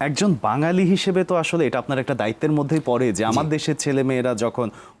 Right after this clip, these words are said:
Speaker 1: পুরো পৃথিবীতে নিজেদের পদচারণা রাখবে এবং
Speaker 2: অবশ্যই।
Speaker 1: শিক্ষা জীবন কাটাবে, এটা আসলে শিক্ষক হিসেবে, আহ, আমার,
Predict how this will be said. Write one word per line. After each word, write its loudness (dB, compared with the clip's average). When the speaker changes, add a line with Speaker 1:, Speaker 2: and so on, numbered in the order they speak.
Speaker 1:
পুরো 2
পৃথিবীতে 2
নিজেদের 2
পদচারণা 0
রাখবে 0
এবং 0
Speaker 2:
অবশ্যই। -2
Speaker 1:
শিক্ষা -4
জীবন 0
কাটাবে, -2
এটা 0
আসলে 0
শিক্ষক -2
হিসেবে, 0
আহ, 0
আমার, 2